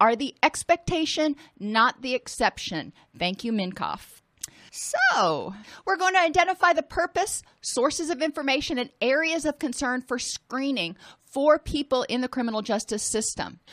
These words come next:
We'll explore the pitfalls of diagnosis in the criminal justice system, identify preferred screening and assessment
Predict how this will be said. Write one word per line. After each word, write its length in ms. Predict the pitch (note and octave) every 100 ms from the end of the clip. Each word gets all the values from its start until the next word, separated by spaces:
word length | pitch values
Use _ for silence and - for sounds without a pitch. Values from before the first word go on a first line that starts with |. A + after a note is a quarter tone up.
| -
We'll 160 | - C4+
explore 400 | C4 - D4+ F4
the 80 | C#4
pitfalls 500 | - D#4+ - D#4 D#4+
of 120 | B3+
diagnosis 960 | C#4 C4 C#4 A#3 G3+ - A3 C4+ - - _
in 340 | A3+ A#3+ B3+ B3+
the 80 | G#3+
criminal 300 | - G#3 G3+
justice 400 | F#3+ G3+ - F3+
system, 520 | - F3 - F#3 A3+ - - - -
identify 480 | B3 C4 D4 D4+ C#4+
preferred 520 | C#4+ D4+ - D4+ D#4+
screening 520 | - - C4+ C#4+ D4
and 100 | C#4
assessment 480 | A#3+ - B3 - C4+